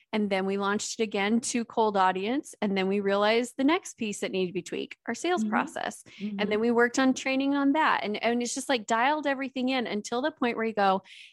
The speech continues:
Speaker 1: "It's working, and now we can scale it up." But I think too many people look at their goal and they hit that first fail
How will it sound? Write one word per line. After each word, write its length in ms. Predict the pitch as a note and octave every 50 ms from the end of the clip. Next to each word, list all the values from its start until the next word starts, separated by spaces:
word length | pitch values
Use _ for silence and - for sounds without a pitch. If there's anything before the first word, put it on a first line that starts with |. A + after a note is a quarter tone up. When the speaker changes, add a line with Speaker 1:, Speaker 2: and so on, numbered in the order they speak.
| _ -
Speaker 1:
"It's 220 | G#3+ - - -
working, 480 | G#3 G#3 G#3+ G#3+ - G#3 G3 G3 G3+ -
and 160 | - G3 F#3+
now 180 | G3 F#3+ F#3+ G3
we 80 | G3
can 180 | G3 - G3 F#3
scale 420 | - - - G#3 F#3+ F#3 F3 F3+
it 100 | F3+ F3
up." 200 | F3 E3+ - - - _ - - - - - - - - _
But 360 | G#3 G3 G3+ - A#3 A#3 A3 - -
I 220 | - A#3 A#3+ C4+ C4+
think 280 | - D#4+ D4 - -
too 200 | - - C4 B3
many 200 | B3 A#3+ A#3 A3+
people 500 | A3 - - A3 G#3+ _ G#3+ G#3 G3 G3
look 200 | G3 G#3 G#3 -
at 120 | G#3+ G#3 -
their 160 | G3 F#3+ F3+
goal 640 | F3+ - G3+ G3+ G3+ G3 F#3+ F#3+ F#3 F#3 - - _ _ -
and 180 | G#3+ G#3 G#3 G#3
they 160 | G3+ G3 G3
hit 260 | G3+ G#3+ B3+ B3+ A#3 -
that 220 | - - - - -
first 580 | - - A3 G#3+ A3 A3+ - - - - - - - - _ _ _ _ _ _
fail 640 | - - A3+ G3+ G3+ G3 G3+ G#3 A3+ B3+ D4+ F4